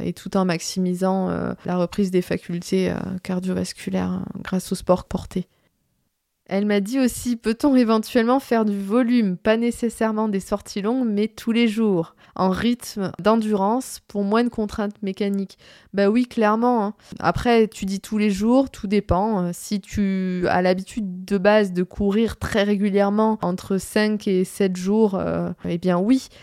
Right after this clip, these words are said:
Par contre, si avant la coupure, tu courais que trois, quatre fois, ne cours pas tous les jours. Repars sur, euh, quatre, cinq fois par, euh, semaine, mais, mais va pas te mettre à courir sept fois.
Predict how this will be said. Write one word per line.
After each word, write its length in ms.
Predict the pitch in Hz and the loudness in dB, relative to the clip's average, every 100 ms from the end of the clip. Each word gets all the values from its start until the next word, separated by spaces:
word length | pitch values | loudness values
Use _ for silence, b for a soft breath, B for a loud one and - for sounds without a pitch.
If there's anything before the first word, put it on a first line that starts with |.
| B | B
Par 160 | 196 190 | -2 2
contre, 240 | 233 240 | 2 0
si 320 | - - 220 - | -2 -4 0 4
avant 440 | 190 196 214 226 | 4 6 4 6
la 140 | 214 | 4
coupure, 440 | 202 208 - 247 254 | 2 -4 0 2 2
tu 160 | - | 2
courais 360 | 208 214 208 208 | -2 2 4 4
que 120 | - | 2
trois, 300 | 190 - 214 | 0 2 0
quatre 260 | 202 196 - | 2 0 0
fois, 400 | - 240 247 226 190 | 2 4 4 2 -2
ne 140 | 190 | -2
cours 240 | 190 - | -2 -2
pas 140 | - 190 | 0 0
tous 160 | - | 2
les 120 | 214 220 | 2 2
jours. 300 | 220 226 - | 2 0 0
Repars 460 | - 190 208 202 - | 4 4 4 0 0
sur, 320 | - 185 180 | -6 0 4
euh, 280 | 170 165 170 B B B | 4 4 0 B B B
quatre, 240 | - 190 - | 0 0 -2
cinq 360 | - 208 196 | -4 -2 -2
fois 300 | - 208 190 | -2 0 0
par, 220 | 190 185 175 | 0 0 0
euh, 420 | 175 165 165 170 | 0 0 -2 -6
semaine, 580 | - - 185 208 226 208 | -6 -4 0 2 2 0
mais, 420 | 180 170 170 175 B B B - | -2 -2 -4 -6 B B B -2
mais 100 | 185 | 2
va 140 | 180 | 2
pas 160 | 190 190 | 2 0
te 100 | 196 | 0
mettre 240 | 185 185 | 0 0
à 60 | 180 | -2
courir 320 | - 185 190 - | -2 -4 -2 -2
sept 240 | 180 175 | -2 -2
fois. 380 | - 226 214 | 0 4 6